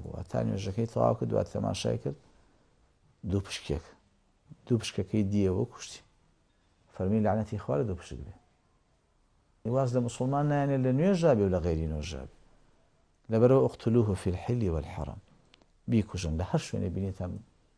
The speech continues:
دەبێ بیکوژن. ماریش هەروەها، فەرمی من رأى حية فلم يقتلها مخافة ثأرها فليس منا. ئەو کەسەی مارێ ببینێ و لێ بترسێ نەیکوژێ لە ئێمە نییە. ئەی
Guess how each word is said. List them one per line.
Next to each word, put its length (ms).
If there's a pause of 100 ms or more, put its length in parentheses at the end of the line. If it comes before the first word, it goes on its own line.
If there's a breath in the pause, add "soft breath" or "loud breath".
دەبێ 260
بیکوژن. 420 (1500)
ماریش 460
هەروەها، 440
فەرمی 240
من 100 (100)
رأى 180
حية 420 (180)
فلم 240
يقتلها 460
مخافة 500 (180)
ثأرها 400
فليس 400
منا. 340 (720 soft breath)
ئەو 160
کەسەی 300
مارێ 300
ببینێ 360
و 80
لێ 160
بترسێ 360 (100)
نەیکوژێ 480
لە 60 (100)
ئێمە 340
نییە. 200 (1300)
ئەی 100